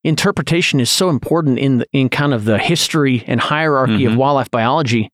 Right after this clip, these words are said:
Speaker 1: Where I went to college, there was actually, you could get an, you, there was a class on environmental interpretation.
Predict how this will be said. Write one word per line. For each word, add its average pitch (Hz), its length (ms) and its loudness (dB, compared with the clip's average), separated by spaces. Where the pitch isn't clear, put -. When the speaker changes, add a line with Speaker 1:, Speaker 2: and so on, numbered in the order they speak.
Speaker 1:
Where 147 240 2
I 190 80 0
went 196 180 0
to - 60 -2
college, 123 480 0
there 139 120 0
was 127 140 0
actually, 135 560 0
you 143 100 -4
could 151 160 0
get 139 180 2
an, 123 320 2
you, 143 160 2
there 160 100 2
was 139 120 0
a 135 60 0
class 160 420 -2
on 123 100 2
environmental 131 560 0
interpretation. 135 840 -4